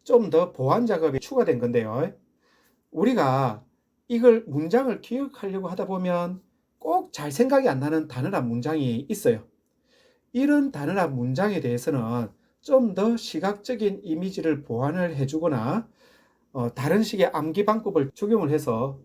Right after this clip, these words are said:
어, 보완 작업을 할 필요가 있어요. 예를 들어서 이 번 문장에 그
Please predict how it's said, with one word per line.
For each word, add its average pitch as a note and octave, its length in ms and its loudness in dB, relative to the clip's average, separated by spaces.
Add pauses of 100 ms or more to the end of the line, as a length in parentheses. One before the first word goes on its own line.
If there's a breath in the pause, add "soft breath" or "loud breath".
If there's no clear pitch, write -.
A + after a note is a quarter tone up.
어, A2+ 240 -10
보완 D#3+ 280 2
작업을 D#3+ 400 0
할 C#3+ 200 -4
필요가 B3 240 0
있어요. - 240 -2 (880 soft breath)
예를 A#3+ 320 4
들어서 D#3 400 2
이 C#3 280 -2
번 B3 180 6
문장에 D3 640 -2
그 G3+ 180 -6